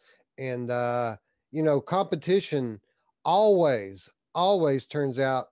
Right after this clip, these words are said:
uh, to be a good thing for consumers. Which,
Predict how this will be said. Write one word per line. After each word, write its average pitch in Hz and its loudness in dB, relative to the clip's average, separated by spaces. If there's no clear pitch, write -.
uh, 127 -4
to 131 -12
be 143 0
a 131 -2
good 156 0
thing 151 0
for 139 -2
consumers. 120 -4
Which, 127 -8